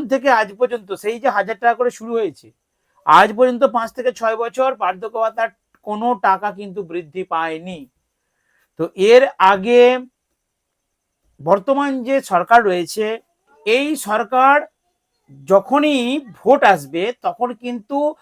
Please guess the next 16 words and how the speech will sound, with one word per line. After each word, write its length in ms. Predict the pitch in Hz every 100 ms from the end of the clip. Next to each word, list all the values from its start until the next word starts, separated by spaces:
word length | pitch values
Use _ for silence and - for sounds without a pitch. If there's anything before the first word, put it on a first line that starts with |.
| _
লক্ষ্মীর 440 | 165 202 190 269 277
ভাণ্ডার 320 | 269 269 269
প্রকল্পের 440 | 247 254 247 269 262
তো 80 | 269
টাকা 220 | 262 233
বাড়াবেই, 520 | 240 196 202 202 240 185 -
পাশাপাশি 480 | 156 - 220 226 220
কিন্তু 360 | 214 226 208 277 254 220
অন্যান্য 560 | 220 233 262 254 262 269 302 - _
ভাতা 260 | 160 180 208
প্রকল্পের 540 | 202 202 208 202 214 196
দিকেও 300 | 156 175 202 196
কিন্তু 260 | 196 185 226 165
নজর 300 | 151 151 202 196
রাখবে। 580 | 156 127 127 120 131 139 110 _ _ _ _ -
আর 260 | 131 135